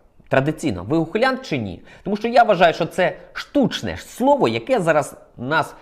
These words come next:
влада, е, зробила його для того, щоб розділити українців. Через мову, через те, що вони за кордоном, через те, що вони в Україні, через те, що вони не на фронті. Ці всі показники розділяють наших українців. Я не хочу, щоб так було.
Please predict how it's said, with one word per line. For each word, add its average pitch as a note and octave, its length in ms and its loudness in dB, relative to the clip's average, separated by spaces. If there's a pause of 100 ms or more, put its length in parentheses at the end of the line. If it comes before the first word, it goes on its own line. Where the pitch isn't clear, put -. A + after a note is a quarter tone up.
(160)
влада, C#3 800 2
е, G#2+ 420 -12
зробила F3+ 340 2
його E3 200 2
для E3 160 -2
того, A3+ 200 -4
щоб F3 180 -2
розділити E3+ 580 0
українців. G#2 680 -6 (200)
Через A#3+ 340 4
мову, A#2 460 0
через G#3 240 2
те, C4 200 2
що A#3+ 180 -2
вони A3 160 4
за F#3 100 0
кордоном, G#2 440 -2
через D#3+ 220 0
те, C4 120 0
що C4 140 -2
вони C4 140 0
в A3 80 0
Україні, A2 500 -4
через D3 240 -2
те, C4+ 100 0
що C4+ 160 -2
вони B3+ 180 0
не B3 80 0
на B3+ 120 2
фронті. B2+ 580 -2 (1160)
Ці E3 160 -2
всі C#3 180 -6
показники B2 560 -4
розділяють A#2 440 -2
наших G2+ 280 -10
українців. F#2+ 520 -12
Я C#4 60 -2
не D4 100 0
хочу, A#3+ 260 2
щоб - 180 -4
так F#2+ 160 -2
було. F#2 280 -8